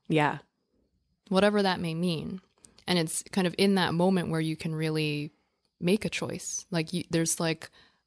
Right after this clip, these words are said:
Speaker 2: all of your brain and your heart connected. It's not kind of listening to all these other, you know, voices or noise that's like, "I need to find, like, there's one way to do this."
Speaker 1: Yeah.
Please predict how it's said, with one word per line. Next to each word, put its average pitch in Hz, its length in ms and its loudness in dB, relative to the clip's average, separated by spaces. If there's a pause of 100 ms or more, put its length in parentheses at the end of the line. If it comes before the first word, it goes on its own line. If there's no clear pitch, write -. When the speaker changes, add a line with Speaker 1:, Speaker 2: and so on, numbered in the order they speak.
(400)
Speaker 2:
all 202 280 8
of 180 120 2
your 160 140 2
brain 190 540 6
and 165 200 2
your 156 120 2
heart - 680 2
connected. 170 680 -2 (220)
It's - 240 0
not 165 420 4
kind 156 160 -2
of - 300 -8 (460)
listening 160 480 2
to 160 120 -2
all 151 140 2
these 151 200 0
other, 156 520 -2
you - 180 -6
know, - 140 -8 (1120)
voices 202 440 6
or 165 80 0
noise 170 580 4
that's - 240 -2
like, 147 160 -6
"I 156 100 -6
need 165 180 -6
to 156 80 -6
find, 147 420 -6
like, 151 120 -4
there's 165 260 0
one 165 260 0
way 160 120 -2
to 160 80 -4
do 165 160 -4
this." - 420 -8 (100)
Speaker 1:
Yeah. 160 300 2